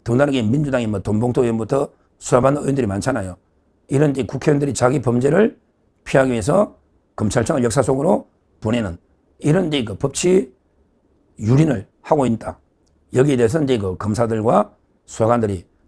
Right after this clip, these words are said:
아주 이제 그 지금 독려하면서 강력한 반발, 저항이 예상됩니다. 그리고 이제 그 특검, 특히 김건희 여사 특검에서 많은 검사들이 오히려 이제 돌아가겠다. 검찰청으로.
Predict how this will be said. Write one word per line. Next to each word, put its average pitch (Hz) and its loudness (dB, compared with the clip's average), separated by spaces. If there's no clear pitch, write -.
아주 135 -4
이제 123 -2
그 98 -12
지금 101 -10
독려하면서 110 0
강력한 180 2
반발, 113 -2
저항이 120 0
예상됩니다. 98 0
그리고 127 4
이제 131 -2
그 95 -4
특검, 120 -4
특히 127 -4
김건희 107 -4
여사 110 -4
특검에서 117 0
많은 110 0
검사들이 135 2
오히려 151 4
이제 135 2
돌아가겠다. 151 2
검찰청으로. 110 -4